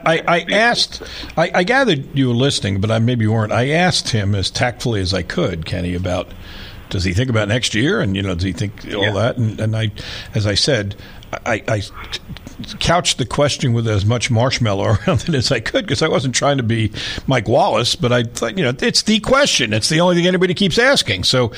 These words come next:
Speaker 1: you had to ask him. But, but having said that, um, you know, d-, what, what do you think? Uh, he's, he's, he's, on one hand, he's a wonderfully open book, and on the other hand, he's sometimes hard to figure.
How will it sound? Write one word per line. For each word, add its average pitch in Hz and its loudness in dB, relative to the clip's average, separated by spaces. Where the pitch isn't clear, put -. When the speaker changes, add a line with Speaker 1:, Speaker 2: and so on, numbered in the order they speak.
Speaker 1:
you - 0
had 165 4
to 135 2
ask 170 2
him. 107 0
But, 156 2
but 165 2
having 214 4
said 254 2
that, 101 -2
um, 165 0
you 202 0
know, 175 2
d-, - -6
what, 240 -2
what 269 2
do 339 2
you 262 4
think? - -4
Uh, 160 -2
he's, 214 2
he's, 185 0
he's, 180 0
on 175 2
one 277 2
hand, 214 4
he's 151 2
a 160 2
wonderfully 180 0
open 147 2
book, 175 2
and 139 0
on 143 2
the 151 2
other 208 2
hand, 143 2
he's 151 0
sometimes 156 2
hard 143 2
to 135 0
figure. 131 0